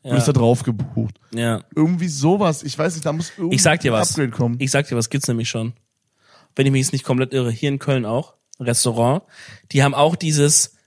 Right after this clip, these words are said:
Speaker 1: unsere Karte ist nur digital Ding gemacht. Aber weißt du, was bei denen machst? Du bestellst quasi
Speaker 2: Übers
Speaker 1: direkt
Speaker 2: Handy.
Speaker 1: übers Handy und dadurch wissen die auch, wer hat am Ende was gehabt. Das heißt, du musst dann nur irgendwie dich identifizieren können als die Person, die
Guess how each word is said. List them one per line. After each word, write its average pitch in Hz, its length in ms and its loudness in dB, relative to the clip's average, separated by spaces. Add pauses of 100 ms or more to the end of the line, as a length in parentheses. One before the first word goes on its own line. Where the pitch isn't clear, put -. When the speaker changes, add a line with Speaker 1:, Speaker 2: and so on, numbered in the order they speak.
Speaker 1:
unsere 139 280 -2
Karte 147 360 2
ist 139 100 0
nur 143 100 -2
digital 127 580 -2
Ding 165 160 -6
gemacht. 165 460 -8 (540)
Aber 127 160 -6
weißt 156 160 0
du, - 20 0
was 151 120 -6
bei 131 100 -6
denen 156 180 -4
machst? 180 240 -6
Du 147 40 -18
bestellst 147 560 -2
quasi 143 260 -4
Speaker 2:
Übers 123 200 -2
Speaker 1:
direkt 139 200 4 (120)
Speaker 2:
Handy. 107 320 2 (200)
Speaker 1:
übers 143 320 -2
Handy 170 460 -4 (300)
und 147 240 0
dadurch 160 420 0
wissen 220 360 0
die 143 200 -2
auch, 123 420 0 (160)
wer 151 460 2
hat 165 140 -2
am 139 140 -4
Ende 131 300 -2
was - 440 -2 (120)
gehabt. 139 420 -4 (480)
Das 131 160 -2
heißt, 156 300 2
du 151 60 -2
musst 170 240 0
dann 165 120 2
nur 202 220 2
irgendwie 196 400 0
dich 165 220 -6
identifizieren 156 760 -4
können 143 220 -2
als 131 160 -4
die 143 140 -10
Person, 156 500 -2
die 131 320 -4